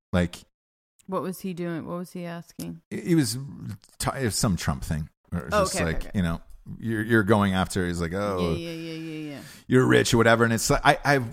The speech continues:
Speaker 1: I felt the same exact way, where it's like, "Hey, man, I, I don't understand."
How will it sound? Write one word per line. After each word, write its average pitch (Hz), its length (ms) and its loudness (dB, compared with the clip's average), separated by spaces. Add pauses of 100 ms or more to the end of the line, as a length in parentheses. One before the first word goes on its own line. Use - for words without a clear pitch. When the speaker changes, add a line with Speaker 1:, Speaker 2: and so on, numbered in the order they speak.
Speaker 1:
I 131 100 2
felt 143 300 -2
the 143 80 2
same 131 260 2
exact 107 360 2
way, 92 240 2 (260)
where 110 260 4
it's - 220 -2
like, 110 160 6
"Hey, 123 160 4
man, 101 320 4 (120)
I, 101 180 -2
I 113 40 0
don't 110 280 6
understand." 87 840 2